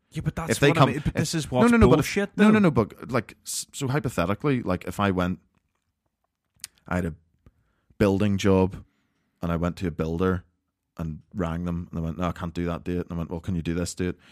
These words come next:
Speaker 2: "Can't do that date either." "Can you make it for a third date?" "No, can't do that." You just try another builder. You
Speaker 1: Yeah,
Speaker 2: know?
Speaker 1: but the, the, the
Speaker 2: Like,
Speaker 1: difference
Speaker 2: that's
Speaker 1: there, though, is that he's not saying, you know, he could still theoretically fight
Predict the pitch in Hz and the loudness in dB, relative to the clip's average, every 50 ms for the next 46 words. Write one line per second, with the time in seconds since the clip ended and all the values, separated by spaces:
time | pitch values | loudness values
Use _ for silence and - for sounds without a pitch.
0 | - _ _ _ - - 87 85 90 85 80 80 82 85 85 82 85 85 85 90 | -20 _ _ _ -12 -12 -10 -8 -6 -6 -4 -6 -6 -6 -6 -4 -4 -2 -2 -4
1 | 92 95 _ _ _ _ _ _ _ _ - - 95 90 87 90 87 - - - | -4 -6 _ _ _ _ _ _ _ _ -10 -6 -4 -2 -2 -2 -2 -4 -6 -8
2 | - - 85 82 82 - - 82 - - 92 85 87 90 90 101 101 95 90 87 | -4 -2 -2 -2 -2 -4 -6 -10 -6 -2 0 0 0 0 0 0 2 2 2 0
3 | _ _ _ _ _ _ _ _ - - 98 92 85 87 - 95 82 69 87 80 | _ _ _ _ _ _ _ _ -10 -4 0 0 0 0 -2 -4 -6 -4 -2 -2
4 | 82 90 95 - _ _ _ _ - 127 143 131 - - 80 80 80 80 80 80 | 0 -2 -2 -4 _ _ _ _ -10 -8 -8 -6 -6 -6 -4 -4 -4 -4 -4 -4
5 | 82 82 80 87 87 87 - _ _ _ _ _ _ _ - - - 156 139 156 | -4 -2 -2 -2 -4 -4 -6 _ _ _ _ _ _ _ -8 0 0 2 2 2
6 | - - 160 - - 160 107 135 123 139 107 98 160 156 120 - 160 143 - - | 0 -2 -4 -2 -2 -4 -4 -2 -4 -4 0 2 2 2 2 2 0 -2 -2 -2
7 | 104 98 98 101 110 117 117 143 143 143 110 101 87 92 104 110 107 101 90 110 | -2 -2 -2 0 -2 -2 -2 0 0 0 0 -2 -4 -6 -6 -6 -6 -6 -6 -6
8 | 107 - _ _ _ _ _ _ _ _ _ _ _ _ _ _ _ _ - _ | -6 -6 _ _ _ _ _ _ _ _ _ _ _ _ _ _ _ _ -20 _
9 | - - - 127 127 117 - - 120 117 113 110 - - - 107 104 104 107 110 | -12 -10 -4 -2 -2 -2 -2 -2 -2 -2 -2 -4 -6 -6 -4 -2 -2 -2 -2 -4
10 | 117 120 120 113 - _ _ _ _ - 120 117 113 - - - 139 147 135 - | -4 -4 -6 -6 -10 _ _ _ _ -2 0 0 0 0 -2 -2 -2 -2 -2 -2
11 | 120 - - - 113 104 107 117 123 113 - - - 107 101 98 98 101 101 - | -6 -6 -6 -4 -4 -2 -2 -2 -4 -4 -8 -6 -6 -4 -4 -2 -4 -6 -6 -8
12 | - 107 104 - - - 98 104 113 113 | -8 -10 -10 -8 -8 -8 -6 -6 -6 -10